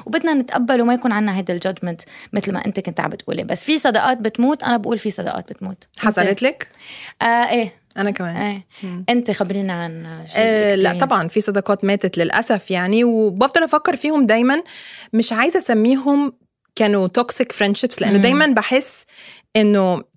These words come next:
Speaker 2: في phases أو فترات من حياتك بتبقي،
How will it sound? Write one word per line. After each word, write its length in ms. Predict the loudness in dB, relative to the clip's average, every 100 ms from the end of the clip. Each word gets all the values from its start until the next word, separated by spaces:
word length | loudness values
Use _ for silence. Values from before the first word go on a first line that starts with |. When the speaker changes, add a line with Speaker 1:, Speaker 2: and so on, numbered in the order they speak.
| _ _ _ -2
Speaker 2:
في 220 | 2 4
phases 420 | 4 4 2 0 -2
أو 60 |
فترات 420 | 0 0 2 2
من 100 | 0
حياتك 520 | 0 0 0 -2 -6 -4
بتبقي، 500 | 0 0 0 -4